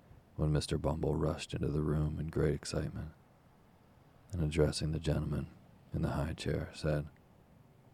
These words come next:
"Mister Limpkins, I beg your pardon, sir. Oliver Twist has asked for more." There was a general start. Horror was depicted on every countenance.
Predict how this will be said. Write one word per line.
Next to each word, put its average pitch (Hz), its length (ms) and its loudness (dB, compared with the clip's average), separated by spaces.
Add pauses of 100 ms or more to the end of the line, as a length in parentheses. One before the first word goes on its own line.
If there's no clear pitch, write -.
(400)
"Mister 80 280 -2
Limpkins, 78 600 -2 (760)
I - 120 -2
beg 73 340 0
your 73 120 -2
pardon, 85 420 -8
sir. - 340 -6 (920)
Oliver 78 380 -2
Twist - 460 -2
has 80 160 -6
asked 73 260 -2
for 73 120 -4
more." 78 320 -4 (3000)
There 78 140 0
was 76 140 0
a 78 60 -4
general 78 420 0
start. 80 400 -4 (1200)
Horror 80 360 0 (180)
was 82 120 -8
depicted 78 460 -2
on 78 160 -2
every 78 220 -2
countenance. 78 560 -8